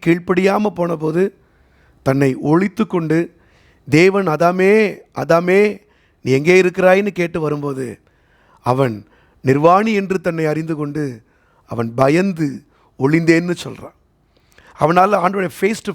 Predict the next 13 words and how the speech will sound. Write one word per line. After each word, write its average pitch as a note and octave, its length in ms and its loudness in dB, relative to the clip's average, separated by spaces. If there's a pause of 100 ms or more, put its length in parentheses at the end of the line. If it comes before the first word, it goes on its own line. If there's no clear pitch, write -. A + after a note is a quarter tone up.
face D#3+ 340 -4 (320)
பார்க்க C#3 260 -2
முடியல. A#2 340 -10 (720)
இன்னைக்கு E3+ 240 0
நீங்க F#3 160 2
பாருங்களேன், C#3+ 520 0 (960)
நம்ம C#3+ 220 0
மனுஷ D#3+ 440 0
வாழ்க்கையிலேயே D3+ 680 -2 (680)
யாருக்கு E3 640 0
விரோதமாக E3 760 2
பேசியிருந்தாலோ, C#3+ 720 -4 (720)
சொல்லியிருந்தாலோ, D#3+ 680 2